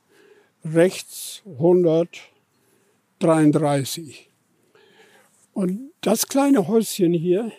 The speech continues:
das hat gestanden am Schäfereiweg. Äh, und, äh, ich glaube, die Hausnummer ist, glaube ich, Schäfereiweg sechsunddreißig. Ja,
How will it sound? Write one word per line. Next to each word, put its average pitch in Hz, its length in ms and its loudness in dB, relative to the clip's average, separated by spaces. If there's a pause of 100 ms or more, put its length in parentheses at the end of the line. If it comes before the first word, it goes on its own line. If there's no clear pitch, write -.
(180)
das 156 220 -8
hat 170 180 -8
gestanden 180 500 0
am 151 180 4
Schäfereiweg. 170 1300 -2 (1000)
Äh, 160 600 4 (580)
und, 151 760 2
äh, 160 720 -2 (420)
ich 160 120 -12
glaube, 175 320 0
die 160 220 0
Hausnummer 185 760 -4
ist, 233 200 -14
glaube 156 240 -4
ich, 143 80 -10
Schäfereiweg 160 1000 -6 (380)
sechsunddreißig. 147 1200 -6 (1120)
Ja, 180 440 4